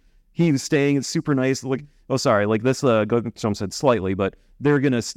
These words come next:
keep him at, like, uh, for the connecting flight and everything, at the super nice hotel at the airport. So he's gonna be staying there the night before. No way he's gonna miss his flight. They're doing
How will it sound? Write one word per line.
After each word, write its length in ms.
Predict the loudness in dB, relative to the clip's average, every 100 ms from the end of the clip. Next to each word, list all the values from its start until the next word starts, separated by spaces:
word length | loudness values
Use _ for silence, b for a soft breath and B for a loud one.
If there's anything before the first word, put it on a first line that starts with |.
| -16
keep 320 | -4 -2 0
him 320 | 2 2 0
at, 380 | 0 0 0 -2
like, 260 | 0 0 2
uh, 180 | -2 0
for 160 | 2 2
the 80 | 2
connecting 340 | -2 -2 -4
flight 240 | -2 -2
and 80 | -2
everything, 460 | -2 -2 -2 -2 -2 _ _
at 180 | 0 2 0
the 120 | -4
super 360 | -2 -2 0 0
nice 180 | 0
hotel 320 | -2 -4 -2 -2
at 60 |
the 120 | -2
airport. 500 | -2 -2 0 0 0
So 180 | -2 -4 -6 _
he's 200 | 0 0
gonna 120 | 2 0
be 60 |
staying 340 | -2 -2 -4 0
there 220 | 2 2
the 80 | 2
night 140 | -2
before. 340 | -4 0 2 2
No 240 | 2 2
way 140 | 2 2
he's 180 | 0
gonna 140 | -2 -2
miss 180 | -2 -6
his 140 | -10
flight. 320 | -4 0 0
They're 100 | 0
doing 220 | 0 0